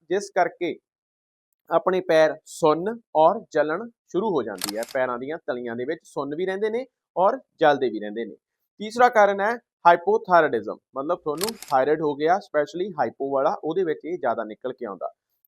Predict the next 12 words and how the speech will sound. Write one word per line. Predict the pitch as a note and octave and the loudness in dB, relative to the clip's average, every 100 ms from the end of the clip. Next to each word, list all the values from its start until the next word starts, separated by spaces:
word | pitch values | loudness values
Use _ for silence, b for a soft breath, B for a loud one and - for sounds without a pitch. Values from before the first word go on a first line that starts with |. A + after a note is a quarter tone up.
| - | 2
ਚੌਥਾ | F#3+ F#3+ A#3 | 2 4 2
ਕਾਰਨ | A3+ G3 G3 F#3+ | 6 4 4 -2
ਹੈ | F#3+ A#3 - D#3 | -2 -2 -6 -8
ਆਪਣੇ | D3+ F3 | -6 -6
ਦੇ | E3+ | -6
ਵਿੱਚ | D#3 D#3+ - - | -6 -8 -10 -2
ਆਇਰਨ | C#3+ D3 D#3 | 0 0 -2
ਦੀ | C#3+ F3+ G#3 _ D3+ | -6 -10 -12 _ -4
ਡੈਫੀਸ਼ੀਐਂਸੀ | D3+ C3+ C3 A2+ - - | -4 -6 -8 -8 -8 -10
ਹੋ | F#2+ | -12
ਜਾਣਾ। | F#2 F2+ _ _ _ _ - | -14 -20 _ _ _ _ -2
ਔਰ | D#3+ F3+ | 2 2